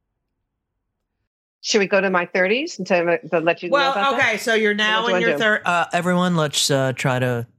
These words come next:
Speaker 2: n-, Marge is now in her thirties. Okay.
Speaker 1: Okay.
Speaker 2: So you, you stay out there.
Speaker 1: You didn't, you
Speaker 2: How
Speaker 1: didn't
Speaker 2: is
Speaker 1: ring
Speaker 2: the
Speaker 1: the bell. You didn't ring
Speaker 2: Oh,
Speaker 1: the
Speaker 2: Marge is in. But are, did you, so once you got this job and you settled in, did your life calm down and become more normal?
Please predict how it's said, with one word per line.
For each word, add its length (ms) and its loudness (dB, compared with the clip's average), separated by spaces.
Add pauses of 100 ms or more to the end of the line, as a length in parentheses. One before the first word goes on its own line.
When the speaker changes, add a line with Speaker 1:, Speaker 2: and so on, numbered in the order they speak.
(240)
Speaker 2:
n-, 160 0
Marge 580 2
is 200 2
now 240 2
in 80 -2
her 140 -2
thirties. 500 -10 (240)
Okay. 440 -2
Speaker 1:
Okay. 260 -2
Speaker 2:
So 240 0
you, 260 -2
you 160 2
stay 380 0
out 220 -2
there. 180 2
Speaker 1:
You 80 2
didn't, 240 0
you 80 0
Speaker 2:
How 60 2
Speaker 1:
didn't 140 2
Speaker 2:
is 60 -4
Speaker 1:
ring 100 2
Speaker 2:
the 100 0
Speaker 1:
the 40 -4
bell. 460 0
You 120 -2
didn't 160 0
ring 60 2
Speaker 2:
Oh, 60 0
Speaker 1:
the 60 0
Speaker 2:
Marge 260 2
is 160 -6
in. 160 2 (260)
But 200 0
are, 140 0 (120)
did 300 0
you, 580 0 (1300)
so 180 -2
once 300 2
you 100 0
got 220 0
this 160 -4
job 280 0
and 120 -2
you 80 -2
settled 420 0
in, 340 -2 (280)
did 180 2
your 160 2
life 380 0
calm 340 2
down 380 0
and 60 -4
become 300 0
more 280 2
normal? 800 0